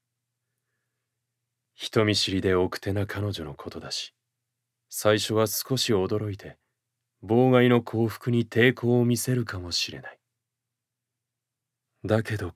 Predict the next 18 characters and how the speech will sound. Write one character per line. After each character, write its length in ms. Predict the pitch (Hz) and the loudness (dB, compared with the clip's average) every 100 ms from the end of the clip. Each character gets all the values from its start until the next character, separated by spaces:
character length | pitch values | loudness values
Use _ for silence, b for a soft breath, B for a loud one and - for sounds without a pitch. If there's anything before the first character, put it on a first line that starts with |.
| - | -2
根 200 | 110 110 | 0 0
気 180 | - 104 | -2 -2
強 240 | 117 107 | 0 -2
く 220 | 101 87 | -2 0
愛 160 | 87 95 | 2 0
情 260 | 98 95 | -2 -2
を 60 | 95 | -4
注 360 | - 95 - 98 | -4 -6 -6 -8
い 40 | |
で 80 | 98 | -10
い 120 | 90 | -12
け 140 | - | -14
ば、 160 | 90 - _ _ _ _ _ _ _ _ _ _ _ _ - | -14 -14 _ _ _ _ _ _ _ _ _ _ _ _ -12
彼 260 | - 82 | -4 -4
女 160 | 73 - | -4 -8
も 60 | - - _ | -12 -20 _
き 180 | - | -12
っ 40 | - | -12